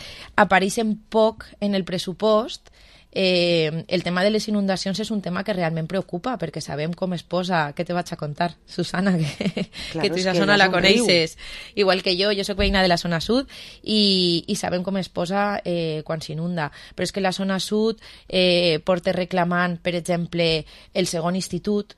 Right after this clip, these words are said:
Speaker 1: Van anunciar fa uns mesos que, que havien anat a Generalitat a oferir un terreny per a fer un segon institut. Tampoc era veritat. Realment van anar a Generalitat a dir que n'hi havia un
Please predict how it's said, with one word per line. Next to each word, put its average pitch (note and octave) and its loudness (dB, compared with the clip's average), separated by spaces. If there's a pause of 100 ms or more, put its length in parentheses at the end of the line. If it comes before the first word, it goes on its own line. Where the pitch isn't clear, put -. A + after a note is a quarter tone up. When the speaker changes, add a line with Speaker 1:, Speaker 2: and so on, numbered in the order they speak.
Speaker 1:
Van F#3 0
anunciar F#3+ -2
fa F#3+ -4
uns E3+ -6
mesos A3 -2 (240)
que, D3 0
que - -4
havien D#3 -4
anat E3 -6
a F3+ -4
Generalitat F3+ -2
a E3+ -2
oferir D#3 -4
un F3 -4
terreny G3+ 2 (560)
per F#3+ 4
a F3+ 2
fer F3+ -6
un F#3+ -4
segon F3 -2
institut. C#3 -8 (300)
Tampoc D3 -2
era D#3+ 2
veritat. D3+ -2 (260)
Realment E3 0
van G3 0
anar E3 -2
a E3+ -4
Generalitat F3+ -2
a F#3 2
dir E3+ -2
que G#3+ -2
n'hi G3+ 0
havia F3 0
un G#3+ 0